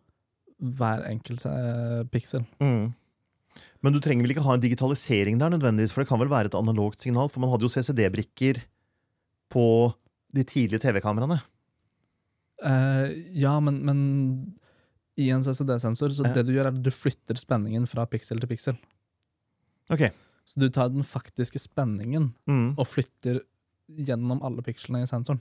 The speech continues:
Speaker 2: Ok.
Speaker 1: I en C C D-sensor så har du en global lukker.
Speaker 2: Mm.
Speaker 1: Så alle, alle pikslene blir, eh, altså blir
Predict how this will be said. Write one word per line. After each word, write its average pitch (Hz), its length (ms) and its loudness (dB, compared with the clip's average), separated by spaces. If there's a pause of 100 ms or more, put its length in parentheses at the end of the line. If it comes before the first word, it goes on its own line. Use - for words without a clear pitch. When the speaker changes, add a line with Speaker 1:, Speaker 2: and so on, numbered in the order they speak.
(120)
Speaker 2:
Ok. - 160 -4 (420)
Speaker 1:
I 147 80 2
en 139 100 2
C 131 100 0
C 131 100 -2
D-sensor 139 800 -2
så - 160 -2
har 113 180 2
du 110 140 -2
en 113 260 0 (260)
global 120 380 0
lukker. - 320 -8 (400)
Speaker 2:
Mm. 127 140 4
Speaker 1:
Så 110 100 0 (120)
alle, 123 360 0 (640)
alle 123 240 2
pikslene 127 420 0
blir, 120 360 0 (200)
eh, 120 720 -2 (220)
altså 113 260 -2
blir 110 260 0